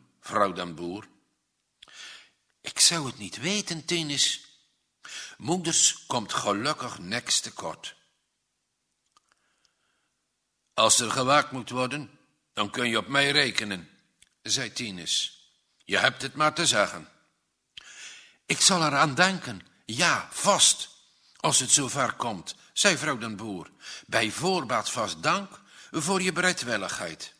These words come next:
Die middag liep Tinus Vermeer de Munniken langs de weg af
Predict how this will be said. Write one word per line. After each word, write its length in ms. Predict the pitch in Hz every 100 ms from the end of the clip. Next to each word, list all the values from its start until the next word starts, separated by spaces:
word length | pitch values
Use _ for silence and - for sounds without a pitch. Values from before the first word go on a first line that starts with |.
| _ _ _ _ _ _ _ _ _ _ - - - - -
Die 300 | 87 113 117
middag 440 | 117 117 123 107
liep 220 | 101 101 -
Tinus 380 | - 131 113 107
Vermeer 720 | - 98 95 113 127 123 120 _ - -
de 120 | 123
Munniken 480 | 127 151 127 - 113
langs 320 | 135 120 -
de 140 | 107 95
weg 340 | 139 127 -
af 400 | 120 113 - -